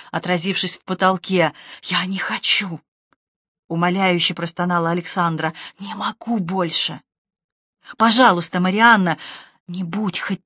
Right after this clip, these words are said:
ты ко мне жестока». «Ты позволишь ему трахать свою дочь? Ты даже не сумеешь спрятать его за решётку.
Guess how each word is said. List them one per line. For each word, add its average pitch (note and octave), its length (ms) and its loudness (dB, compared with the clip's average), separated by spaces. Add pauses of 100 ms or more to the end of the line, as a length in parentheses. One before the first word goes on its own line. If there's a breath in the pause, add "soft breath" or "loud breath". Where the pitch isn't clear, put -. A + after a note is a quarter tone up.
ты A3 140 -2
ко F3+ 160 -6
мне E3+ 220 -2
жестока». D#3+ 640 -4 (1400)
«Ты E3 140 -4
позволишь D#3+ 640 -2
ему D#3 240 -6
трахать E3 440 -2
свою D#3+ 320 -2
дочь? D#3 500 -6 (920)
Ты G#3+ 120 0
даже F#3 280 4
не G3 100 2
сумеешь F#3+ 460 0
спрятать F#3 560 -2
его F3+ 180 -2
за E3 140 -4
решётку. F3+ 680 -2